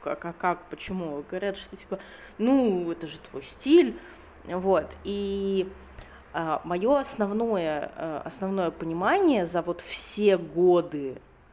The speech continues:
э, вс-, все годы рисования, все годы общения, все годы там выстраивания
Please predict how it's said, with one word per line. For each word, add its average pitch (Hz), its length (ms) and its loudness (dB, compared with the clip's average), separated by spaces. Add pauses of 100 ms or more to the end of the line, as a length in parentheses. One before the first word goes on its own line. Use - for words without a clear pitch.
(340)
э, - 420 -16
вс-, - 300 -18
все - 220 -12
годы 170 360 -4
рисования, 160 800 -4
все - 220 -12
годы 170 320 -6
общения, 151 640 -6
все - 220 -12
годы 160 260 -10 (120)
там 147 200 -12
выстраивания 156 680 -6